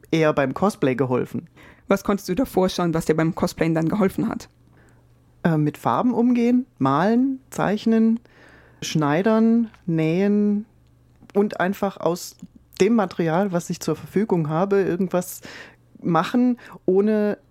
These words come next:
Speaker 1: es fertig kaufen zu müssen. Also meine Kreativität, die ich schon immer hatte, endlich mal wieder einsetzen zu können, was Neues zu schaffen, was Schönes zu schaffen, woran ich mich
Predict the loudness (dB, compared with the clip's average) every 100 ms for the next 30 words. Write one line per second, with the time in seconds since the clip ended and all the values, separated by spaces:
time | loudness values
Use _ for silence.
0 | -8 -6 -4 -8 -6 0 0 -2 -2 -2
1 | 0 -4 -4 -6 -4 -6 -6 -4 -2 0
2 | 2 0 0 0 0 -2 -4 -2 0 0
3 | 0 -6 -20 -4 0 0 0 -2 -2 -4
4 | -6 _ 0 2 2 0 -4 0 0 2
5 | 0 -6 _ _ _ -2 0 0 -2 -2
6 | -2 0 0 0 0 -4 -2 0 2 0
7 | 0 -4 -2 -4 -2 0 2 0 -2 -8
8 | -20 -20 -20 -8 -6 -2 0 2 0 -2
9 | -6 -8 -4 -4 -2 -2 -2 -4 -4 -2
10 | -2 -2 -8 -4 -2 -2 -2 -2 -2 -2
11 | -4 -6